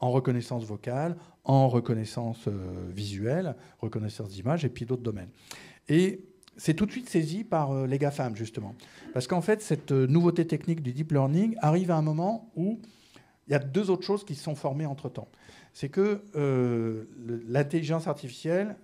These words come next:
c'est des algorithmes très lourds, très gros. Donc, il faut beaucoup de capacités de calcul. Et en mille neuf cent quatre-vingts, les ordinateurs n'étaient pas assez puissants pour, pour, pour bien gérer ça.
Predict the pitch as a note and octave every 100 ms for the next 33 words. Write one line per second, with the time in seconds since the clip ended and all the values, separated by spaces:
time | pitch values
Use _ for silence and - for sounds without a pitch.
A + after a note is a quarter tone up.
0 | - - - B2+ C3 A#2+ B2+ D#3+ C#3+ C#3+
1 | F#3+ C#3+ B2+ - D#3 B2 - _ _ _
2 | _ _ - E3 E3 G#2+ _ _ _ D#3+
3 | E3+ D#3 D3+ B2+ F#3 F#3 F3+ C#3+ C#3+ -
4 | - C#3 C3 - G2 _ - - _ B2+
5 | C#3 B2 C3 C3+ D3+ D3+ B2+ C3 B2+ E3+
6 | F#3 C#3 A#2+ C3+ C3 B2 B2 E3+ C#3 -
7 | D3+ C#3+ C#3+ - C3 F3 F3+ - A2+ -
8 | A2 G#2 A#2 A#2 D3 D#3+ C3+ B2+ -